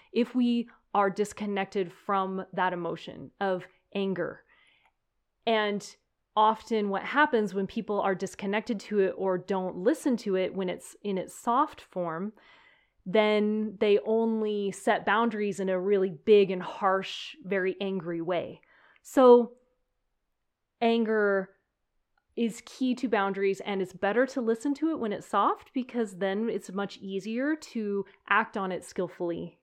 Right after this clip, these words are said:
and with emotional intelligence. Shame is another one that can be really problematic for people because of how it has gotten amplified in their life,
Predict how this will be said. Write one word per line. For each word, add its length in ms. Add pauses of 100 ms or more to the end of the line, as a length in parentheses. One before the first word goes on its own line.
and 440
with 320
emotional 540
intelligence. 600 (1120)
Shame 640
is 160
another 320
one 320 (420)
that 400 (560)
can 180
be 120
really 240
problematic 640
for 120
people 340
because 420
of 100
how 680 (220)
it 440 (160)
has 240
gotten 300
amplified 720
in 360
their 200
life, 480